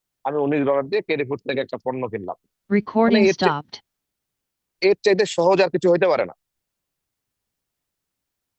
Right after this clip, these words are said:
Speaker 1: এর চাইতে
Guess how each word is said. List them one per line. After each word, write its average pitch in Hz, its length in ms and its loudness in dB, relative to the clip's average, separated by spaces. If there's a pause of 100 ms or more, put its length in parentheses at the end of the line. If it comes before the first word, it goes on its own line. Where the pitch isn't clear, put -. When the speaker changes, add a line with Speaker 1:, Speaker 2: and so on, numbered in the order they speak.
(1600)
Speaker 1:
এর 123 100 -4
চাইতে 180 440 -4